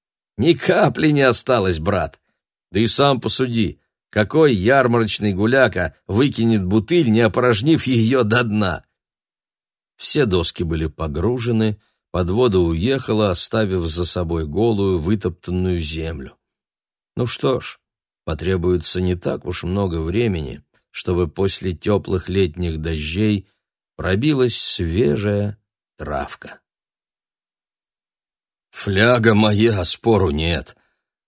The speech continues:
заявил Уот, вертя бутыль здоровенной ручищей. "Только одной такой у меня и недостает. Кто ж покупает крепкое питье целыми квартами,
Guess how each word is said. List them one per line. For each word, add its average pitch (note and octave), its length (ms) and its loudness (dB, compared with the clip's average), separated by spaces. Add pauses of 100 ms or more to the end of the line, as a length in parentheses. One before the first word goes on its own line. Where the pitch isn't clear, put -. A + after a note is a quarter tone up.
(160)
заявил F#2+ 560 2
Уот, G2 400 4
вертя E2+ 420 0
бутыль F2+ 380 -2
здоровенной F2 640 2
ручищей. E2 720 -4 (480)
"Только A2+ 460 2
одной G#2 480 4
такой A2 380 2
у G#2 60 6
меня G2+ 360 6
и G#2+ 40 6
недостает. F#2+ 880 2 (680)
Кто D#3+ 260 2
ж - 140 -4
покупает G2+ 560 2
крепкое G#2+ 520 2
питье F#2+ 460 0
целыми G2+ 540 2
квартами, G2+ 800 0